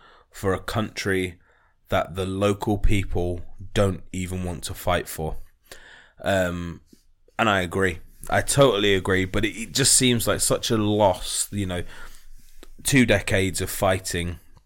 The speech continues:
to basically achieve nothing apart from billions of dollars spent and, and hundreds of lives lost.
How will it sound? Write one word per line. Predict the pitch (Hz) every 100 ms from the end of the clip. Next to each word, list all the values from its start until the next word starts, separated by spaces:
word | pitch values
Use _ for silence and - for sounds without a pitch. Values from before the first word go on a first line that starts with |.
| - _ _ _ _ - - -
to | - 95 90 85 85 - -
basically | 104 - - 90 85
achieve | 85 - 95 90 82 - - - - - - -
nothing | 101 107 - 82 80 - - -
apart | 82 104 87
from | 95 92
billions | 127 117 107 92
of | 92
dollars | 101 92 87 -
spent | - 92 90 -
and, | 90 90 90 -
and | 90
hundreds | 101 101 92 85
of | 90
lives | 95 92 87 -
lost. | 98 92 - -